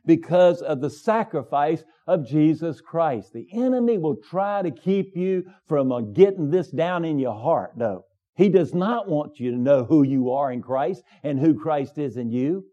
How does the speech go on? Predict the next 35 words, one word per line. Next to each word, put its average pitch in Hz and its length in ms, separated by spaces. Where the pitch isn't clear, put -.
He'll 156 200
put 208 240
up - 160
a 180 100
fight 233 520
to 165 100
keep - 380
you 135 120
from 117 220
doing 135 220
that. 170 260
And 190 140
also 220 320
the 208 100
flesh 220 460
will 175 160
try 175 240
to 135 100
stop. 123 340
There's 143 180
no 175 120
way. 160 380
I 117 80
mean, 110 240
just, 110 160
I 82 120
mean, 104 180
I 120 100
just 160 200
blew 277 320
it. - 120
I 170 100
just 196 220
messed 220 320
up. 233 400